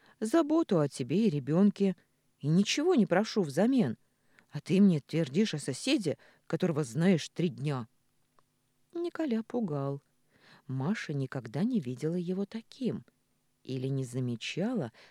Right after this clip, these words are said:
как темнеют его глаза, когда он злится, как желваки гуляют по скулам, какой пронзительный у него взгляд,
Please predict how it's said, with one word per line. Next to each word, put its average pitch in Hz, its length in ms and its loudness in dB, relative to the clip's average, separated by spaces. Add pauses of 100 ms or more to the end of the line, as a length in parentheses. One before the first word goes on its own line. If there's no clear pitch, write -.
(100)
как - 240 -6
темнеют 170 680 0
его 156 320 -4
глаза, 123 460 -6
когда 131 360 -8
он 160 120 -2
злится, 185 640 -8 (680)
как 139 220 -2
желваки 170 680 -2
гуляют 131 500 -4
по 151 120 -8
скулам, 123 640 -6 (640)
какой 147 340 -2
пронзительный 131 1120 -6
у 147 80 -6
него 139 360 -4
взгляд, 185 640 -8